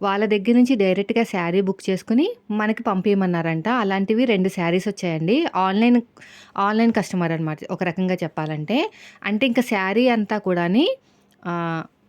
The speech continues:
వాళ్ళ దగ్గర బుక్ చేసేసుకున్నారు శారీని. ఒక కస్టమరు శారీస్ బుక్ చేసేసుకుని మనకి పంపేయమన్నారంట. పంపించేస్తే బ్లౌజ్ కుట్టడానికి.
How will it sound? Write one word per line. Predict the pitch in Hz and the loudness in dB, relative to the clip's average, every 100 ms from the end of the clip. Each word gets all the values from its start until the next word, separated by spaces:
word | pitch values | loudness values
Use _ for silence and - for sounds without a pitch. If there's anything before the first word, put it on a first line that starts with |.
| _ 185 | _ -4
వాళ్ళ | 208 214 220 | -2 2 2
దగ్గర | 196 196 247 | 2 2 2
బుక్ | 208 185 254 | 0 0 4
చేసేసుకున్నారు | 240 226 214 175 | 4 4 0 0
శారీని. | 185 165 170 160 - | 0 -2 0 -2 -4
ఒక | 156 | -6
కస్టమరు | 165 - 196 185 226 392 | -8 -4 -2 0 2 0
శారీస్ | 311 196 185 214 | 0 0 0 -2
బుక్ | 190 190 - | -4 -6 -4
చేసేసుకుని | 185 180 - 214 359 523 - - - | -2 -4 -2 0 2 0 -8 -14 -4
మనకి | 240 262 | -2 0
పంపేయమన్నారంట. | 262 220 214 226 208 180 165 156 156 151 - _ _ - | 0 0 2 2 2 2 0 -2 -4 -6 -10 _ _ -4
పంపించేస్తే | 214 202 240 233 233 339 403 | -2 2 2 4 2 2 2
బ్లౌజ్ | 269 214 208 202 220 202 | 2 2 2 2 2 2
కుట్టడానికి. | 202 - 180 165 156 208 392 | 0 -2 -2 0 0 0 -2